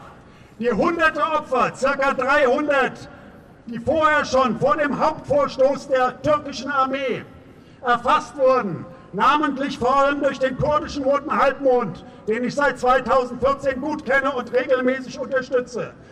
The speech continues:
wurden veröffentlicht. Die meisten Opfer mit Namen. Mit Beschießung von Afrin Stadt, inklusive des Krankenhauses dort, dürften die Zahlen noch weitaus höher liegen. Wir schätzen circa fünfhundert Tote,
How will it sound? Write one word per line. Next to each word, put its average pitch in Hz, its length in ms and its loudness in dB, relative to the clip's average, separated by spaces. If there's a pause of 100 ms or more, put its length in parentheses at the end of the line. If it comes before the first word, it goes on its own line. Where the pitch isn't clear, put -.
(220)
wurden 285 400 0
veröffentlicht. 262 800 -2
Die 226 100 -2
meisten 285 460 0
Opfer 277 500 -2 (220)
mit 302 280 -2
Namen. 226 640 0 (960)
Mit 262 220 -2
Beschießung 302 680 0
von 269 220 2
Afrin 294 400 2
Stadt, - 560 0 (500)
inklusive 285 840 -2
des 277 240 -2
Krankenhauses 254 880 2
dort, 240 540 0 (400)
dürften 269 420 0
die 269 120 -10
Zahlen 277 500 2
noch 262 240 0
weitaus 269 520 0
höher 285 260 2
liegen. 277 540 -4 (280)
Wir 233 160 0
schätzen 262 480 -2
circa 269 420 2
fünfhundert 254 680 0
Tote, 262 520 2